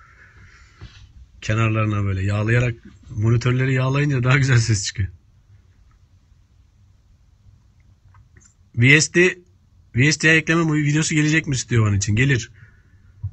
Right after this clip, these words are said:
Görür, Burakcan görür kardeşim işini, görür. H D yedi güzel kulaklık. H D yedi ya da şey alacaksın, bu altı yüz seksen bir B'ler var. Süper lüks. Birbirinin aynısı.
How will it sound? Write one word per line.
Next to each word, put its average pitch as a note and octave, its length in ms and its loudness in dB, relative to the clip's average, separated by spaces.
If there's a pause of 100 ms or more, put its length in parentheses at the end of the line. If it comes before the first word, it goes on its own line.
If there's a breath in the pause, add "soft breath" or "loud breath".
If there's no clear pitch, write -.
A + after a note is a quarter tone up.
(2000)
Görür, D3 480 2 (200)
Burakcan C3+ 460 0
görür C#3 280 0
kardeşim A2+ 440 -2
işini, G2+ 240 -4
görür. G#2+ 300 -4 (100)
H B2 200 -2
D C3+ 60 0
yedi C3+ 260 0
güzel B2+ 260 -2
kulaklık. A2+ 420 -4 (1120 soft breath)
H C#3 260 0
D D#3+ 60 2
yedi F3 480 2 (340)
ya C#3 180 -2
da F3+ 140 0
şey E3+ 160 0
alacaksın, D3 480 -2
bu B2 240 -4
altı B2 280 -2
yüz C#3 120 -2
seksen C#3+ 440 0
bir C3+ 240 -2
B'ler C3+ 320 0
var. G2+ 360 -4 (440)
Süper A#2+ 380 0
lüks. - 280 -6 (200)
Birbirinin C3 340 0
aynısı. B2+ 420 -2